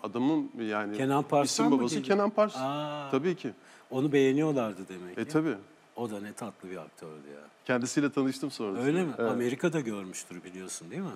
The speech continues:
Speaker 1: A-
Speaker 2: Amerika'ya giden oyunculardan biri.
Speaker 1: Öyle mi?
Speaker 2: Tabii.
Speaker 1: O kısmı bilmiyordum.
Speaker 2: Kenan Pars, Nihat Aybars bunlar e, şeydir, e, Amerika görmüş oyuncularımız var yani.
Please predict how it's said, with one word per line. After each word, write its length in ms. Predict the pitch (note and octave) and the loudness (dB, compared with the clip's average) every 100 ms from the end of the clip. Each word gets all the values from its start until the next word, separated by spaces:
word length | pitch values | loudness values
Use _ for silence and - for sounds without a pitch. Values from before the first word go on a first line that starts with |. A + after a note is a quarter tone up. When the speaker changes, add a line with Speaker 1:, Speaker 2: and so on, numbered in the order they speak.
| - _ _ - A2 | -14 _ _ -14 -10
Speaker 1:
A- 80 | |
Speaker 2:
Amerika'ya 500 | A2+ G#2+ A#2 A#2+ C#3 | -6 -4 -4 0 2
giden 340 | B2 B2+ C#3 C#3 | 2 0 -2 -2
oyunculardan 800 | A#2 A#2+ A#2 A#2+ A#2 C3 E3 D#3 | -2 -2 -2 -4 -4 -4 -4 -6
biri. 220 | C3+ A#2+ | -2 2
Speaker 1:
Öyle 140 | B2 | 4
mi? 140 | F3 G#2+ - | 2 0 -6
Speaker 2:
Tabii. 180 | G2+ G2+ | -8 -8
Speaker 1:
O 80 | |
kısmı 220 | F#2+ - B2 | -6 -4 -2
bilmiyordum. 360 | A#2+ A#2 F#2 F#2 | 0 -2 -4 -8
Speaker 2:
Kenan 380 | G#2 A2 A2 A2 | -8 -6 -6 -6
Pars, 380 | - A2 G#2+ B2 | -6 -6 -4 -4
Nihat 300 | A2+ A2+ B2 | -4 -4 -4
Aybars 440 | A2+ G#2 G2 - - | -4 -6 -8 -10 -8
bunlar 380 | A2+ A2 G#2 - - - G2+ | -6 -4 -6 -12 -20 -20 -14
e, 180 | F#2 | -10
şeydir, 460 | G2 B2+ A#2 A#2 - - _ _ - | -6 -4 -4 -6 -14 -18 _ _ -20
e, 40 | F2 F2 F2 | -16 -12 -10
Amerika 400 | G#2 G#2+ G#2 G#2+ | -8 -8 -8 -10
görmüş 400 | G2+ G2 G#2+ G#2 | -10 -10 -10 -10
oyuncularımız 640 | G2+ F#2+ G2 F#2 G2 F#2 | -12 -10 -12 -10 -12 -10
var 180 | G2+ G2 | -10 -10
yani. 300 | E2+ D#2 | -12 -14